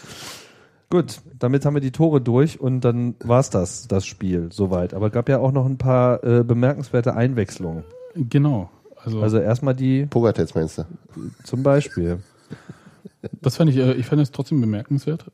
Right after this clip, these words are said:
Speaker 2: Also, weil es gibt ja selten Momente, in denen ohne Not Innenverteidiger ausgewechselt werden.
Speaker 3: Das wohl wahr, ja.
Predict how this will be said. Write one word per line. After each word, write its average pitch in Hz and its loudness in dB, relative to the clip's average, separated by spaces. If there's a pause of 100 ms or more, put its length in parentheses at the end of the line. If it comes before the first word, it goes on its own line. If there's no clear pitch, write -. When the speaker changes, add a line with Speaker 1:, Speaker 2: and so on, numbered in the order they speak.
Speaker 2:
Also, 117 -2
weil 110 2
es 135 -10
gibt 123 0
ja 113 4
selten 123 2
Momente, 120 2
in 110 2
denen 110 0 (160)
ohne 117 4
Not 104 0
Innenverteidiger 98 0
ausgewechselt - -14
werden. 107 -10
Speaker 3:
Das - 2
wohl 113 4
wahr, 73 2
ja. 69 -2